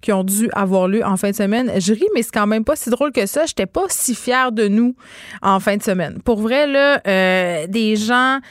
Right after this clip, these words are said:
qui visiblement ne faisaient pas partie de la même bulle s'en allaient sur les rues, sur les trottoirs, sur les terrasses, un peu partout autour des cafés, autour des crèmeries aussi, parce que c'était les premiers jours,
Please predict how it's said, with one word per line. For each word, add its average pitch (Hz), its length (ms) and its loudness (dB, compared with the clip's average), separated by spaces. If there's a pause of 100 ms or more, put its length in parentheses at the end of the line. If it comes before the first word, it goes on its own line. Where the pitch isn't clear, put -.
(300)
qui 247 160 0
visiblement 240 720 2
ne 202 120 0
faisaient 202 440 -2
pas 269 280 0
partie 240 440 -2
de 214 100 0
la 208 100 2
même 190 300 0
bulle 226 280 2
s'en 208 320 0
allaient 202 300 0
sur 202 260 -2
les 190 200 0
rues, 240 260 0 (400)
sur - 260 0
les 233 140 0
trottoirs, 226 680 -2
sur 247 280 0
les 233 140 0
terrasses, 214 600 0
un 202 140 0
peu 220 140 -2
partout 220 340 -2
autour 208 300 -2
des 190 120 0
cafés, 190 360 -2
autour 226 260 0
des 190 140 -2
crèmeries 202 460 0
aussi, 233 360 -2
parce 185 220 -4
que 180 120 -2
c'était 202 420 -2
les 185 140 -2
premiers 190 380 0
jours, 233 420 2